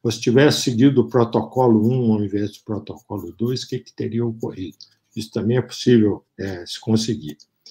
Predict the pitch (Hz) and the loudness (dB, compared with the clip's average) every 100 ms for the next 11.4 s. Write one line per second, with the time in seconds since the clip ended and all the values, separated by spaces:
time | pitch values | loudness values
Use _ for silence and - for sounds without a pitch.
0 | _ _ _ 151 151 202 208 165 160 160 | _ _ _ 4 6 6 6 6 6 4
1 | 160 - 110 147 175 165 - - 117 104 | 4 2 2 2 2 -2 -14 -8 -4 -2
2 | 123 117 120 104 - 151 151 123 110 104 | -2 -2 -4 -4 -2 0 0 -2 -2 -4
3 | 107 92 - 87 92 92 _ 98 113 170 | -4 -6 -12 -14 -14 -14 _ -2 2 2
4 | - - _ _ _ _ - _ _ _ | 2 -14 _ _ _ _ -20 _ _ _
5 | _ - _ _ - 127 - 151 143 151 | _ -20 _ _ -6 -4 0 0 4 4
6 | 131 131 120 143 131 143 117 - 113 110 | 2 4 4 6 4 4 2 0 0 0
7 | 110 101 117 113 92 - 113 120 131 131 | -2 -4 -4 -6 -8 -4 -2 0 0 -4
8 | 131 - 131 110 117 - 123 120 139 - | -4 -2 0 0 -2 0 -2 -2 -6 -6
9 | 95 90 - - _ - - _ _ _ | -12 -12 -20 -20 _ -20 -20 _ _ _
10 | _ - - 131 151 - 165 147 160 - | _ -16 0 2 4 4 4 4 2 0
11 | - 156 156 | 2 6 6